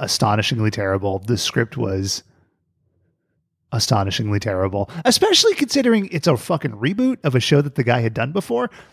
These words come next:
Maybe this almost gets into negative territory because of that. This guy had built a successful show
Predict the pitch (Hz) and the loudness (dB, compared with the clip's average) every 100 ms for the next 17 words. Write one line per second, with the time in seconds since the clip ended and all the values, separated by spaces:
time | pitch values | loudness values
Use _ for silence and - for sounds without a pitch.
0 | _ - 339 381 392 - - 220 233 294 | _ 0 4 6 4 0 -6 0 4 4
1 | 285 - 208 170 131 156 120 107 113 104 | 2 0 2 4 4 4 2 0 -2 0
2 | 110 101 95 101 113 107 98 107 110 226 | -2 -2 -4 -4 -2 -2 -2 -4 2 2
3 | - 285 214 156 147 170 - 151 131 - | 2 2 2 2 2 2 -2 -4 -2 -2
4 | 120 117 - 104 - 104 117 170 | -2 -2 -4 -4 -2 -2 -2 -4